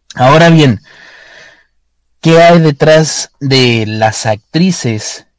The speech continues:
que participaron en esta película? Eh, existen que son siete actrices que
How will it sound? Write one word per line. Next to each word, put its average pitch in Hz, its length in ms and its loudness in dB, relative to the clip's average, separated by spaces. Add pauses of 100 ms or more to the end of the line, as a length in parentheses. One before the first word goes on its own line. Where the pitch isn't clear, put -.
(180)
que 113 160 -8
participaron 131 1120 -4
en 117 200 -6
esta 120 260 -6
película? 101 720 -14 (800)
Eh, 113 460 -6 (540)
existen 180 800 -4 (260)
que 110 540 -4
son 131 320 -4
siete 160 380 -4
actrices 165 520 -2
que 117 320 -2